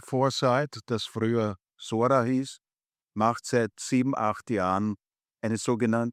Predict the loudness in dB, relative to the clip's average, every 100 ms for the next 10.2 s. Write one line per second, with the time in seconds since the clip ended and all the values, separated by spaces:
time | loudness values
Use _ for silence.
0 | _ -4 0 2 2 0 -2 0 0 0
1 | -2 2 4 4 4 0 -2 -4 -4 -4
2 | -10 _ _ _ _ _ _ -16 -6 -4
3 | -2 -6 -6 -6 0 4 4 2 0 -2
4 | 0 2 2 2 2 0 0 0 2 2
5 | 2 0 -2 -4 -20 _ _ -6 -2 2
6 | 2 4 2 2 0 -6 0 0 0 0
7 | 0 0 -2 0 2 2 -4 -4 0 2
8 | 2 2 -2 _ _ _ -4 0 0 -2
9 | 0 0 0 -6 -6 -4 0 2 4 2
10 | 0 -2